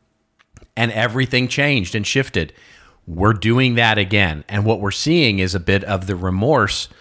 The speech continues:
of the, you know, the remorse that people like you and I had in twenty eleven, twenty twelve, going, "Oh, the good old days. Remember the good old days of the website? And, you know, you built this thing. And, you know, remember, you know, Blogger,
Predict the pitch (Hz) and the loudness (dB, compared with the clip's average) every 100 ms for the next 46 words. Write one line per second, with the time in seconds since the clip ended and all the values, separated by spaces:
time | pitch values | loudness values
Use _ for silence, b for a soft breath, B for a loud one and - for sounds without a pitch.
0 | b - 95 90 98 92 90 90 B B | b -2 -2 -2 0 0 0 -4 B B
1 | 110 95 90 b _ 110 107 104 127 - | -2 0 0 b _ -2 0 2 2 2
2 | 107 98 - _ _ _ _ _ - 127 | 0 0 -6 _ _ _ _ _ -4 0
3 | 110 95 107 101 92 139 175 120 80 78 | 0 0 0 0 2 2 2 0 -2 -2
4 | 127 - b b b 117 110 95 92 - | -4 -6 b b b 0 2 2 -2 -8
5 | _ - 110 98 98 104 104 104 95 113 | _ -2 0 2 0 0 0 0 -2 -4
6 | 92 131 120 107 92 127 135 113 90 101 | -2 0 0 -2 0 0 2 0 -2 0
7 | 151 113 92 78 67 85 107 113 95 113 | 2 0 -2 -6 -6 -6 -2 -2 0 2
8 | 120 117 110 117 101 80 90 110 - 120 | 2 2 2 2 -2 -4 -2 0 0 0
9 | 120 101 90 87 85 85 80 98 104 90 | 0 -2 -6 -6 -6 -8 -4 -4 -4 -6
10 | 82 - 113 123 98 85 B B B - | -6 0 2 2 0 -4 B B B -6
11 | 104 80 B 101 113 123 90 87 110 82 | -6 -6 B -4 -2 0 -2 -4 -4 -4
12 | 80 - - 76 90 92 117 131 131 | -6 -10 -14 -6 0 2 2 2 0